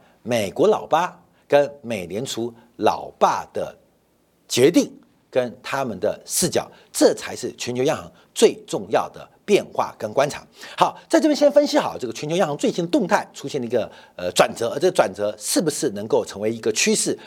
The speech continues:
我们持续做掌握。休息片刻，我们在经典部分我们分两个做解读啊。这一次利率大幅拉高，其实解决了一个困扰我们非常多的问题啊。世光每天啊是从内湖上班，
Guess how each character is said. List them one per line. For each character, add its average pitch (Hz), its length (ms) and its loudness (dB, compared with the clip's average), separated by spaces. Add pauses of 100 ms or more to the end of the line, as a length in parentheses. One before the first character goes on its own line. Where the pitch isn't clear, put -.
我 101 80 -10
们 113 80 -6
持 - 60 -6
续 165 80 2
做 156 100 4
掌 - 140 -4
握。 123 180 2 (320)
休 359 160 6
息 226 120 4
片 226 120 -2
刻， 196 200 4
我 - 80 -8
们 117 80 -12
在 143 80 -2
经 240 160 -4
典 151 120 2
部 104 80 -12
分 113 160 0
我 78 60 -12
们 98 100 -8
分 135 240 -4
两 127 200 4
个 127 80 0
做 147 160 4
解 87 160 -6
读 85 140 -10
啊。 101 140 0 (460)
这 392 140 6
一 120 160 -4
次 - 300 0
利 160 120 -2
率 131 100 -6
大 131 160 2
幅 - 100 -10
拉 107 120 0
高， 101 220 -2 (380)
其 277 260 2
实 330 180 2
解 131 320 -2
决 110 240 0
了 139 80 2
一 139 60 0
个 131 200 2
困 - 180 -4
扰 117 100 0
我 90 80 -6
们 82 80 -14
非 233 200 0
常 101 140 -8
多 131 120 -2
的 113 60 -4
问 123 160 0
题 - 160 -16
啊。 69 80 -10 (360)
世 - 280 4
光 240 160 2
每 127 160 -4
天 147 180 -2
啊 82 120 -4
是 - 100 -14
从 113 200 -6
内 170 160 2
湖 90 360 -10
上 98 200 0
班， 104 200 -2